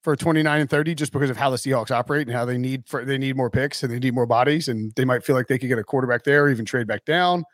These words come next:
I think there's a lot of teams, if the, if the Chiefs are indeed targeting a specific wide receiver, I think there's a lot of teams where they could make a move here. Uh, all right, let's take a break. And when we come back, teams who could trade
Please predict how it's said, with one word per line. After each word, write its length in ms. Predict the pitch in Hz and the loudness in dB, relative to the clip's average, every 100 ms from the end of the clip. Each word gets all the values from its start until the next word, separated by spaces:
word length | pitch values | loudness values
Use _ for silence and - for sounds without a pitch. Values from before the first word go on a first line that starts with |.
| _ _ _ _ _ | _ _ _ _ _
I 60 | 143 | -2
think 80 | 185 | 0
there's 100 | 151 | 0
a 60 | |
lot 260 | 139 151 175 | 0 0 0
of 60 | |
teams, 320 | 147 170 147 - | 0 2 2 0
if 180 | 185 - | -4 -2
the, 180 | 208 170 | -2 0
if 120 | 175 - | 0 -2
the 60 | |
Chiefs 240 | - 185 160 | -2 0 2
are 100 | 156 | 2
indeed 220 | 147 131 | 2 -2
targeting 600 | - 170 170 151 139 131 - - | 0 2 2 2 0 -2 -8 -8
a 80 | 139 | -6
specific 420 | - 143 175 151 | -4 -2 0 0
wide 200 | 139 135 | 0 0
receiver, 400 | 120 - 156 127 | -2 0 0 0
I 40 | 120 | 0
think 160 | 160 | 0
there's 140 | 147 135 | 0 0
a 60 | |
lot 260 | 127 139 160 | 2 2 0
of 60 | 143 | 0
teams 340 | 156 139 - | 0 0 0
where 320 | 131 127 117 - _ _ _ | 0 0 -2 -6 _ _ _
they 160 | 156 156 | -2 0
could 160 | 151 | 0
make 300 | 135 131 120 - | 0 -2 -4 -6
a 220 | 131 123 | -4 -2
move 380 | 127 131 127 117 - | 0 2 0 -2 -10
here. 280 | - 101 - _ _ _ _ _ - | -10 -10 -14 _ _ _ _ _ -4
Uh, 20 | |
all 200 | 143 139 139 | 0 2 2
right, 160 | 156 | 0
let's 120 | - | 0
take 120 | 185 165 | 0 0
a 40 | |
break. 280 | 165 160 - | 0 -2 -2
And 100 | 151 | -2
when 60 | 139 | 0
we 60 | |
come 100 | 160 | 0
back, 280 | 185 196 - | 0 -2 -4
teams 240 | - 196 180 | -2 -2 0
who 60 | |
could 140 | 170 156 | -2 0
trade 400 | 175 170 165 | 0 2 2